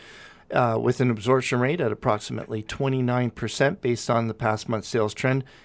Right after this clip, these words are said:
meaning we have a residential home inventory that can satisfy approximately three point four months of sales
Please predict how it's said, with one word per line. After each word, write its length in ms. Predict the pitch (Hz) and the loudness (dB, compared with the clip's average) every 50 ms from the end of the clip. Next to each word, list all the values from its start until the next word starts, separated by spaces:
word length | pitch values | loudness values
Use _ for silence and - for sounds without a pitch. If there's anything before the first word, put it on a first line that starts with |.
| _ _ | _ _
meaning 520 | - 135 165 185 170 135 135 160 214 - - _ _ _ _ _ _ _ _ - _ | 2 4 4 6 4 4 2 2 0 -2 -4 _ _ _ _ _ _ _ _ -6 _
we 160 | 131 135 135 | 2 4 6
have 200 | 139 143 139 127 | 8 6 6 6
a 60 | 127 | 6
residential 640 | 127 139 143 127 127 120 139 143 139 - - 123 | 6 6 4 4 2 2 2 2 2 2 0 0
home 260 | 123 135 135 131 131 127 | 2 2 2 2 2 2
inventory 640 | 127 123 113 113 107 - - 110 98 104 104 123 | 2 2 0 -2 -4 -6 -4 -4 -2 0 0 0
that 200 | 127 120 107 - | 0 -2 -4 -4
can 120 | - 120 110 | -4 -4 -4
satisfy 760 | - - 123 120 117 113 - - 123 117 117 123 143 175 190 - - - - - - _ | -2 0 0 0 0 0 -2 0 2 2 4 2 0 -2 -4 -8 -14 -20 -20 -20 -14 _
approximately 880 | - - - - 135 120 113 - - - 131 120 117 - - 113 110 104 | -8 -6 -2 0 2 2 2 0 -6 -6 -4 -4 -4 -4 -6 -6 -8 -8
three 320 | - - - - 185 196 | -10 -10 -6 -4 -4 -4
point 280 | 190 - 151 123 113 107 | -2 -2 -2 -2 -2 -4
four 260 | - - 131 123 123 | 2 4 4 6 6
months 320 | 123 123 123 120 - - | 4 2 0 0 -2 -6
of 80 | 113 - | -6 -6
sales 500 | - - 131 131 135 131 131 127 - | 2 4 6 6 6 6 4 2 -2